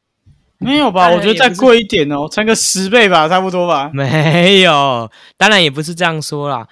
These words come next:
Speaker 2: 应该说是，嗯，我们玩越野的话，越野车当然就是设计拿来摔的，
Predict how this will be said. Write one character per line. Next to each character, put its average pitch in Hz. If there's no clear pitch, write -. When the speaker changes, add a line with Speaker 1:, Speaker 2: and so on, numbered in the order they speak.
Speaker 2:
应 202
该 214
说 202
是， 180
嗯， 147
我 156
们 165
玩 175
越 208
野 143
的 131
话， 143
越 170
野 139
车 151
当 160
然 143
就 139
是 139
设 147
计 135
拿 123
来 113
摔 110
的， 104